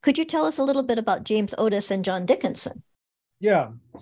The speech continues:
Speaker 2: Yeah. So, um, Otis and Dickinson, we talk about them in the context of the pamphlet debates. And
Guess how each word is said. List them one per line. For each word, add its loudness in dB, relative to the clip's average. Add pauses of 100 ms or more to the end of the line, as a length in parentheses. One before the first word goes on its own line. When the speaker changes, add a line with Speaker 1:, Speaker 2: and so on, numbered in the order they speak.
(260)
Speaker 2:
Yeah. 4
So, 4
um, 2
Otis 2
and -6
Dickinson, -4
we -4
talk 0
about -2
them -8
in -6
the -6
context -6 (120)
of -4 (480)
the -6
pamphlet -8
debates. -12
And -6